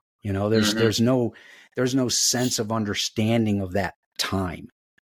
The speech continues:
Speaker 1: And I keep talking about how fast time goes by. You know, I just said to my son, he's gonna be a junior in college. And I said, "Doesn't it feel like yesterday that you were a freshman?"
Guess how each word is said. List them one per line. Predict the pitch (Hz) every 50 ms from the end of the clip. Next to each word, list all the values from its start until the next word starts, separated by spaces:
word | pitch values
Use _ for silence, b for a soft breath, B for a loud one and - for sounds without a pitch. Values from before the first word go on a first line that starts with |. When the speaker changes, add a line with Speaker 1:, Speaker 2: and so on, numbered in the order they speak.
| _ _ -
Speaker 1:
And | 92 92
I | 92
keep | - - 110 107
talking | - 113 117 107 113
about | 110 107 107
how | 107
fast | 104 - - 110 107 113 107 - -
time | - 120 117 117 117 113
goes | 101 95 90 85 -
by. | - 82 82 73 - - - _ _ _ _ -
You | 90
know, | 87 87 92 98 101
I | 95
just | 95 101 95 -
said | - 104 101
to | 101
my | 101 98
son, | 92 - - 110 110 107 104
he's | 95 98 98 -
gonna | 110 104 95
be | 95 101
a | 92
junior | 90 92 98 101 104 107 107 98
in | 95 92
college. | - - 98 101 104 104 98 87
And | 98 95
I | 95
said, | 92 - 92 87 - b b b b b -
"Doesn't | 120 113 123
it | 110
feel | - 127 117
like | 113 101 98 -
yesterday | 101 104 110 - - 117 117 123
that | 120 107 85
you | 92 98
were | 92 82
a |
freshman?" | - - - - - - - 165 185